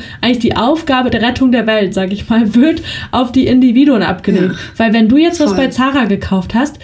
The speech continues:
Speaker 1: dann hast du eigentlich jetzt schon ein bisschen <laughs> dazu beigetragen, dass die Welt untergeht, quasi. Weißt du, also so wird es kommuniziert.
Speaker 2: Genau das Gefühl, das Gefühl gibt es mir, ja, genau. Und das ist nicht gut. Es ist kein schönes Gefühl. Weil diese Last auf meinen Schultern und auf unserer Schultern,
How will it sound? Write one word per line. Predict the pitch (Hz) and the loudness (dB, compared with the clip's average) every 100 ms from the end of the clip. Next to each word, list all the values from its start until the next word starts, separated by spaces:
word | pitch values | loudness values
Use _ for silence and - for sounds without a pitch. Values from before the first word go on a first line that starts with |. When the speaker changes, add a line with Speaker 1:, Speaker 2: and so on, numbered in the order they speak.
| - - - | -20 -16 -4
Speaker 1:
dann | 220 285 285 | 0 2 2
hast | 269 - | 0 0
du | 277 | 0
eigentlich | 240 262 269 | 2 0 0
jetzt | 262 262 | -2 0
schon | 320 | 2
ein | 311 | 4
bisschen | 349 - 349 | 4 4 4
<laughs> | 330 | 4
dazu | 349 - | 2 2
beigetragen, | 233 262 294 277 269 | 0 0 0 0 2
dass | 285 | 2
die | 269 262 | 2 0
Welt | 202 | 0
untergeht, | 190 185 208 190 190 | 0 0 0 -2 -2
quasi. | 226 190 | -2 0
Weißt | 226 285 285 | -2 0 0
du, | |
also | 233 | 0
so | 220 208 | 0 2
wird | 349 440 480 | 2 2 0
es | 415 | 0
kommuniziert. | 330 339 330 262 | 2 2 2 2
Speaker 2:
Genau | 269 | 2
das | 349 320 - | 2 0 0
Gefühl, | 320 - 277 277 254 | -6 -4 -2 -2 -4
das | 247 - | -8 -4
Gefühl | 262 - 254 | -6 -4 -4
gibt | 226 233 220 | -4 -6 -6
es | 214 175 | -8 -6
mir, | 165 | -6
ja, | 165 202 | -4 -4
genau. | 208 196 165 170 - | -4 -4 -6 -10 -14
Und | 180 | -8
das | 208 214 | -8 -8
ist | - | -6
nicht | 220 220 - | -6 -6 -8
gut. | 202 185 - | -8 -8 -10
Es | 190 202 | -14 -14
ist | - | -14
kein | 196 190 | -12 -10
schönes | - 190 190 | -10 -10 -12
Gefühl. | - 185 196 170 - - - | -14 -10 -6 -8 -10 -20 -10
Weil | 180 | -8
diese | 202 196 | -6 -4
Last | 185 214 - - | -4 -4 -8 -12
auf | - | -10
meinen | 190 185 | -8 -8
Schultern | 196 226 247 - 190 190 | -6 -4 -4 -4 -8 -8
und | 156 - | -12 -12
auf | 170 | -12
unserer | - 208 226 180 175 | -10 -8 -6 -8 -10
Schultern, | - 208 214 190 208 | -8 -10 -8 -10 -12